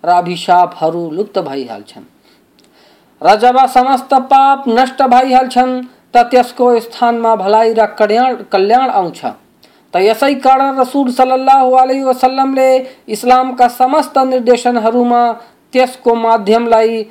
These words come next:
त्यसको प्रभावभन्दा अधिक वर्णन गरेका छन्। यस्तै नबी सल्लल्लाहु अलैहि वसल्लम को यस व्रतलाई अरू भन्दा अधिक महत्व दिनु,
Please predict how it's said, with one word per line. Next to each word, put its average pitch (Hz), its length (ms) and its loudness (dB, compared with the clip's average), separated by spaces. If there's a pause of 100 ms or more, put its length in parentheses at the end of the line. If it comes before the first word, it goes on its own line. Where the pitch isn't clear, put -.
(200)
त्यसको 226 360 -2
प्रभावभन्दा 202 800 0
अधिक 233 380 -2
वर्णन 180 400 -2
गरेका 143 360 -4
छन्। - 200 -18 (560)
यस्तै 214 500 -2 (340)
नबी 185 240 -4
सल्लल्लाहु 254 500 2
अलैहि 262 120 0
वसल्लम 254 400 -2
को 247 140 -2
यस 254 240 -2
व्रतलाई 254 520 2
अरू 254 300 -2
भन्दा 247 300 0 (120)
अधिक 254 260 -4
महत्व 254 460 0
दिनु, 262 320 -2